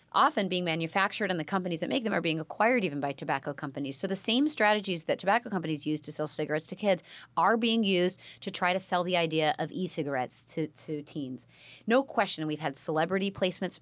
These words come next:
very early on. I mean, I remember one of my good friends who's a writer, who will remain unnamed, um, was approached, I mean, this was probably, I don't know,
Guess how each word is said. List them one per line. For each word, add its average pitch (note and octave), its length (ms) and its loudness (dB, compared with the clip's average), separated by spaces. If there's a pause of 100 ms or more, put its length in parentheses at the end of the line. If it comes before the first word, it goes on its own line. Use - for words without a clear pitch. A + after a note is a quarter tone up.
very F3 440 2
early E3 360 2
on. D3+ 320 0 (280)
I - 40 -6
mean, G3+ 160 0
I F#3 80 2
remember G#3 400 0
one E3 180 0
of E3+ 100 -2
my D#3+ 260 0
good E3 200 0
friends C#3 520 -4
who's E3+ 280 -4
a D3 60 -6
writer, C#3 640 -2 (220)
who F#3+ 340 -6
will F3+ 160 -6
remain F#3+ 240 -2
unnamed, G3+ 580 -2 (340)
um, F3+ 220 -2
was G3+ 240 0
approached, A#3 640 2
I G3 60 0
mean, G3 140 0
this A3+ 180 -4
was C#4+ 120 -4
probably, D#3+ 560 0
I C3+ 140 -4
don't D#3+ 120 -4
know, C3 240 -8